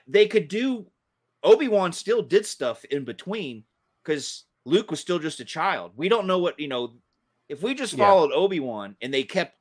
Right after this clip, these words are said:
Speaker 1: Darth Vader out of it, you know, he, Obi-Wan could still have another season, I think, if we just followed his story. I believe Darth Vader should,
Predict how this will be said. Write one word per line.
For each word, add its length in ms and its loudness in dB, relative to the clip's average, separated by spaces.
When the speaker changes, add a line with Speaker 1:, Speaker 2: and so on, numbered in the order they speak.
Speaker 1:
Darth 240 0
Vader 300 -2
out 240 4
of 140 -6
it, 200 -14
you 100 -10
know, 120 -2
he, 280 -6
Obi-Wan 500 4
could 140 -8
still 200 -2
have 200 2
another 280 -4
season, 380 -8
I 120 -6
think, 280 -10
if 140 -14
we 80 -10
just 200 -12
followed 280 -4
his 160 -4
story. 400 -2
I 160 6
believe 360 6
Darth 220 6
Vader 300 2
should, 280 -6